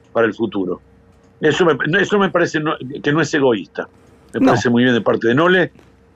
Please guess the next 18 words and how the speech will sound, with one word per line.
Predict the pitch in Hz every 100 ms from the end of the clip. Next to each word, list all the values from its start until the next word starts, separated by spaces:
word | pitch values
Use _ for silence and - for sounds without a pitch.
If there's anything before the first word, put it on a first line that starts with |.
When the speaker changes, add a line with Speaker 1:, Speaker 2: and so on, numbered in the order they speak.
| -
Speaker 1:
que | 123
dicho | 135 127
sea | 117 127
de |
paso, | 113 139 - 147
bueno, | 123 107 92 - _ _ _ _ -
volvió | 110 120 156
a |
ganar, | 123 131 143 131 135 _ _ _ _ - -
eh, | 107 101 95 90 85 _ _ _ -
sigue | - 131 117 104 92 _ _ _ -
en | 123 110
su | - 117
intento | 113 110 - 226 143 104 - 104 - - _ _ _ _ -
de, | 110 107 101 98 92 87 - _ _ -
de, | 117 - -
de | 127
sacarle | - 123 - 202 143 113 104